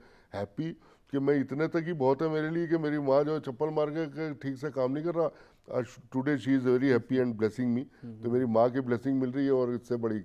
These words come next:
Speaker 1: मेरे को कुछ नहीं
Speaker 2: उस टाइम
Speaker 1: चाहिए।
Speaker 2: तो मार पड़ती थी, आज ब्लेसिंग मिलती है।
Speaker 1: हाँ, she is very happy।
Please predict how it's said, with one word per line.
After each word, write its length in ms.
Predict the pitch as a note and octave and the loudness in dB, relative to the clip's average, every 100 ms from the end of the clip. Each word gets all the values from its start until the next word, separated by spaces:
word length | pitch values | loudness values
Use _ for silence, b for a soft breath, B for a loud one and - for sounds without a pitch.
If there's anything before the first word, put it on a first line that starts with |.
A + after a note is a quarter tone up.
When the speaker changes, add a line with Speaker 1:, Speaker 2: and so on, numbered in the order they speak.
| - | -10
Speaker 1:
मेरे 260 | A#2 A2 G#2+ | -8 -4 -4
को 100 | G#2+ | -6
कुछ 200 | G#2+ F#2 | -10 -6
नहीं 100 | G2 | -6
Speaker 2:
उस 100 | - | -2
टाइम 120 | D3+ | -2
Speaker 1:
चाहिए। 80 | D3+ | 0
Speaker 2:
तो 80 | D#3 | 0
मार 200 | D#3 D#3 | 0 0
पड़ती 320 | D#3+ D#3 D#3 | -2 -2 -2
थी, 100 | D#3 | -2
आज 200 | C3 C3 | -2 -4
ब्लेसिंग 400 | B2 B2+ D#3 C#3+ | -2 -2 -2 -2
मिलती 240 | B2 A#2+ | -4 -4
है। 140 | B2 A2+ | -4 -4
Speaker 1:
हाँ, 240 | - - - - _ _ _ | -8 -18 -20 -20 _ _ _
she 180 | - A2+ | -4 -2
is 60 | G#2+ | 0
very 220 | A#2 A#2 | 2 2
happy। 300 | F#2 - | -2 -8